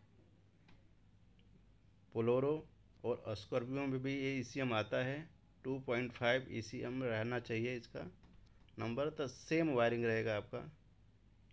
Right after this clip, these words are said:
ये है wiring detail इसका। अगर कुछ भी दिक्कत हो तो आप comment करके फिर से पूछ सकते हैं। इसमें दो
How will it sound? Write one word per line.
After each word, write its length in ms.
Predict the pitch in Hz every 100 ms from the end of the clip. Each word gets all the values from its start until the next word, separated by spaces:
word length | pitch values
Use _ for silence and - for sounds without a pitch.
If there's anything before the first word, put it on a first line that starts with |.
| -
ये 120 | 117
है 120 | 123
wiring 600 | 120 110 113 139 151 - 110
detail 340 | 110 123 123
इसका। 260 | 117 - 64 151 - - - - - - - - - - - - - - - - - - - - - - - - - - 107
अगर 200 | 113 110
कुछ 280 | - 127 135
भी 140 | 143
दिक्कत 380 | 127 127 135 135
हो 120 | 135 135
तो 120 | 120
आप 140 | 113 -
comment 320 | 113 123 131
करके 280 | 131 127 131
फिर 160 | - 117
से 140 | 135
पूछ 220 | 123 127
सकते 360 | - - - 127
हैं। 220 | 127 165 - - - - - - - - - - - - - - - - - - - - - - - - - - - - - - - - - -
इसमें 380 | 101 123 123 117
दो 380 | 127 135 139